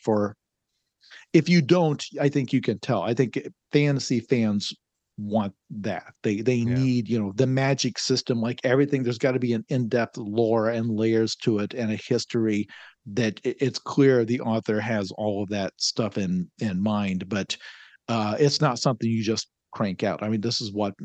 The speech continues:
Speaker 1: bogged down George R R Martin eventually. There's, like, there's too much, <laughs> there's,
Speaker 2: Yeah.
Speaker 1: there's, there's too much of it there, and I don't think he can untangle it all.
Speaker 2: I mean, I think, uh, what, what I've seen when noticed is that a lot of authors will do, uh, pen names. Um, so they'll do, like, their kind of, like, horror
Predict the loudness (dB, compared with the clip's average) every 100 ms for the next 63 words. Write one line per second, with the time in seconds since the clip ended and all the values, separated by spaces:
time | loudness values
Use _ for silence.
0 | -18 -10 -2 -2 -2 -2 -2 -2 -2 -2
1 | -2 -4 -4 -2 0 -2 -2 -2 -4 -6
2 | -6 -8 -8 -8 -4 -4 -6 _ _ -8
3 | -8 -2 2 2 2 0 -2 -4 -18 -18
4 | -18 -6 -4 0 0 0 0 -2 -2 -4
5 | 2 2 4 4 4 4 2 0 2 2
6 | 2 2 0 0 -2 -2 0 0 0 -2
7 | -2 -2 -2 -2 -4 -6 -10 _ _ -8
8 | -2 0 -2 0 2 2 0 -2 -2 0
9 | 2 0 0 -2 -2 -4 -6 -6 -8 -8
10 | -4 -4 -4 -8 -6 -6 -6 -6 -4 -2
11 | -2 -2 -4 -8 -10 -12 -12 -14 -14 -16
12 | -14 -12 -10 -8 -6 -4 -6 -8 -12 -16
13 | _ _ _ _ -10 -8 -8 -10 -12 -8
14 | -8 -8 -8 -8 -8 -10 -8 -8 -6 -8
15 | -12 -16 -8 0 2 2 2 2 0